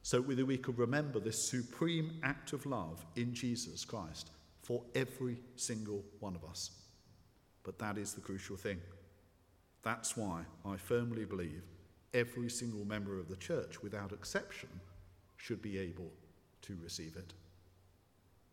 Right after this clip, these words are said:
We'll carry on thinking about this subject. We will carry on thinking about how we can introduce Holy Communion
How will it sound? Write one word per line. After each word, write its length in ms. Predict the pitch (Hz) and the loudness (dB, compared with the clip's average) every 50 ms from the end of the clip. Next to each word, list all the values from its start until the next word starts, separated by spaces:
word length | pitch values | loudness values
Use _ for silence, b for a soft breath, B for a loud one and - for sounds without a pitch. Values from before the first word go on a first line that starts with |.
| - - - - - - - - - | -20 -20 -20 -20 -20 -20 -20 -8 -4
We'll 120 | 104 101 | -4 -2
carry 320 | - - 131 143 139 131 131 | 4 6 8 10 10 10 8
on 160 | 127 127 127 | 8 6 4
thinking 420 | - - 151 143 - - 147 147 | 4 4 4 4 4 2 2 2
about 300 | 143 120 127 156 156 147 | 4 4 6 6 6 6
this 160 | 143 131 123 | 4 4 4
subject. 500 | - 139 131 127 123 131 165 160 - - - - - | 6 6 6 6 6 6 4 4 4 -2 -8 -4 0
We 140 | 123 120 120 | 2 2 4
will 300 | 117 117 110 107 98 92 B B B B B B B - | 4 4 4 4 4 2 B B B B B B B -4
carry 320 | - 143 135 127 120 117 | 0 4 6 8 8 8
on 160 | 113 117 120 | 8 6 6
thinking 360 | 117 - 135 123 120 - 120 | 4 4 4 4 4 2 2
about 260 | 107 95 104 101 - - | 2 2 2 0 0 -2
how 240 | - 127 123 123 | 0 2 2 4
we 240 | 117 113 110 110 110 | 2 4 2 2 2
can 180 | 101 - 107 104 | 2 0 0 0
introduce 480 | 113 120 117 - - 120 117 110 110 | 0 0 0 -2 0 2 2 2 4
Holy 260 | - - 123 123 113 110 | 2 2 2 2 2 0
Communion 600 | - - 113 113 110 107 104 104 101 101 95 | -2 -2 0 0 2 2 0 0 0 -2 -2